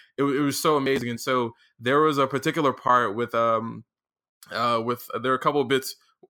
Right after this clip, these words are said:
uh, in your la-, in the quote unquote, "Last Soul Sister" chapter.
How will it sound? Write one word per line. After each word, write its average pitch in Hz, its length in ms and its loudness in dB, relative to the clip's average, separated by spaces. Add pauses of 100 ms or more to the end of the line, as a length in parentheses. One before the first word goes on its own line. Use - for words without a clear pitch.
(100)
uh, 123 200 0
in 131 180 -2
your 123 160 0
la-, 127 400 0
in 131 200 -2
the 120 200 -2 (120)
quote 143 120 -2
unquote, 131 200 0 (100)
"Last 131 340 0
Soul 139 160 0
Sister" 127 380 -6
chapter. 120 640 0